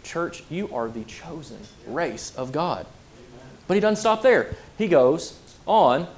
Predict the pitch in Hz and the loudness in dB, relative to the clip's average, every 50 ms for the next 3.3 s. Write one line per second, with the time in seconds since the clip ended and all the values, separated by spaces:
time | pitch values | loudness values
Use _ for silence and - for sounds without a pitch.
0 | - - - - - 175 180 170 151 147 208 226 170 120 113 135 - - - - | -20 -8 -6 -4 -2 -2 -2 -2 0 2 2 2 4 2 2 0 -4 -10 -12 -6
1 | - 170 - - 139 - 180 180 170 170 - 175 175 170 190 190 185 - 226 226 | -6 -4 -4 -4 -2 0 0 0 0 0 2 0 2 2 2 0 0 2 2 2
2 | 196 165 151 147 165 160 - - 202 202 196 202 190 - 175 185 180 180 180 - | 4 4 4 2 2 2 2 4 6 6 6 4 2 4 6 6 6 6 2 2
3 | 240 220 180 143 - - | 4 4 4 4 2 -2